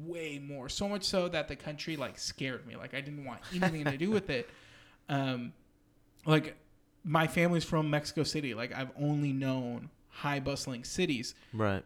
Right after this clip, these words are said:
Speaker 1: So to me, the country made no sense. It's scary. Um,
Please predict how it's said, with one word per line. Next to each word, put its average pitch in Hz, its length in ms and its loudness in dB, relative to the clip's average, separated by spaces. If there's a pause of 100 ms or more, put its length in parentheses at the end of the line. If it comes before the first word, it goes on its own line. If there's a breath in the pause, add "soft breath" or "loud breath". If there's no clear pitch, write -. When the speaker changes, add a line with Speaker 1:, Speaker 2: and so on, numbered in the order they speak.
Speaker 1:
So 143 560 4
to 156 120 0
me, 165 200 2
the 160 100 4
country 151 300 -2
made 127 260 -2 (300)
no 143 160 2
sense. 113 320 -4
It's - 160 -12
scary. 175 640 0 (420 soft breath)
Um, 110 440 -4